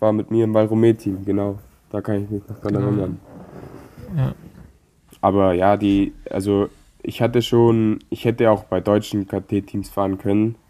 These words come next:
Speaker 1: ähm, nach meinen Junioren, aber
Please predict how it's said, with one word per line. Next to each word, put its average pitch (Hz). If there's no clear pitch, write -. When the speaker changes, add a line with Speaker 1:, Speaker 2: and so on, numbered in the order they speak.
Speaker 1:
ähm, 95
nach -
meinen 98
Junioren, 101
aber 95